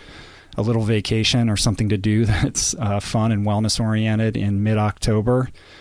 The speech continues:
to get away, uh, check out Rancho La Puerta. Uh, you can find out more at Rancho La Puerta,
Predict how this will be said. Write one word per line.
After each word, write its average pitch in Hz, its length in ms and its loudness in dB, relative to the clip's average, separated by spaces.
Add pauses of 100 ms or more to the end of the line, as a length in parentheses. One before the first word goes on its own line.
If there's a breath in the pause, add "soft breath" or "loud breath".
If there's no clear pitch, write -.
(260 loud breath)
to 123 120 -2
get 107 160 2
away, 104 460 2
uh, 101 240 0
check - 260 -2
out 107 180 -2
Rancho 98 400 -2
La 95 120 -2
Puerta. 117 760 -2 (180)
Uh, 101 480 -4
you 110 100 -6
can 92 100 -10
find 101 180 -2
out 101 80 -6
more 95 220 -2
at 87 40 -2
Rancho 104 800 0 (340 soft breath)
La 98 440 2
Puerta, 101 720 0